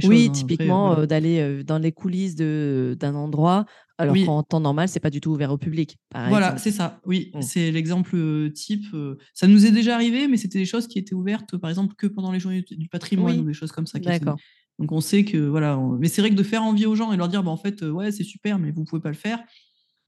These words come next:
Speaker 2: c'est, c'est
Speaker 1: Peu
Speaker 2: dommage,
Speaker 1: d'intérêt.
Speaker 2: quoi.
Speaker 1: Ouais,
Speaker 2: Et c'est
Speaker 1: peu
Speaker 2: vrai que de,
Speaker 1: d'intérêt.
Speaker 2: de, de, de le vivre aussi, donc ça permet de retranscrire au mieux l'ambiance, l'A D N des lieux. Euh, donc, euh, voilà, nous, c'est quelque chose qui nous tient à cœur, euh,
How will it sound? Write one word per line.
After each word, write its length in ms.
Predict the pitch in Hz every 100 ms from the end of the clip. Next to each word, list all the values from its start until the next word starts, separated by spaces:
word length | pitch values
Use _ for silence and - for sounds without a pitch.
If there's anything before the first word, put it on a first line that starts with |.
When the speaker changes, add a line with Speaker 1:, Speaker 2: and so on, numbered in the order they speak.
| _
Speaker 2:
c'est, 260 | - 131 127
c'est 440 | - - - 190
Speaker 1:
Peu 60 | 170
Speaker 2:
dommage, 280 | 170 151 107
Speaker 1:
d'intérêt. 160 | - 131 _ _ -
Speaker 2:
quoi. 120 | 151
Speaker 1:
Ouais, 100 | 135
Speaker 2:
Et 60 | 160
c'est 120 | -
Speaker 1:
peu 40 | 214
Speaker 2:
vrai 80 |
que 60 | 185
de, 80 | 170
Speaker 1:
d'intérêt. 180 | 175 156
Speaker 2:
de, 100 | 175 185
de, 100 | -
de 140 | 170
le 100 | 185
vivre 320 | 185 202 208
aussi, 420 | 180 175 - 233 220
donc 140 | 156
ça 100 | -
permet 220 | 160 160
de 80 | 156
retranscrire 580 | 151 - 165 - 175 160
au 60 |
mieux 180 | 160 180
l'ambiance, 600 | 170 175 175 208 214 214
l'A 80 | 160
D 140 | 151 170
N 160 | 170
des 120 | 165
lieux. 440 | 170 190 214 233 226 _ _ _ _ -
Euh, 500 | 160 143 135 131 131
donc, 280 | 135 135 -
euh, 160 | 139 131
voilà, 160 | 135 123
nous, 320 | 123 123 127
c'est 640 | - - - - - - 170
quelque 160 | 170
chose 200 | - 196
qui 140 | - 175
nous 100 | 156
tient 220 | - 160
à 80 | 151
cœur, 340 | - 175 180
euh, 240 | 156 139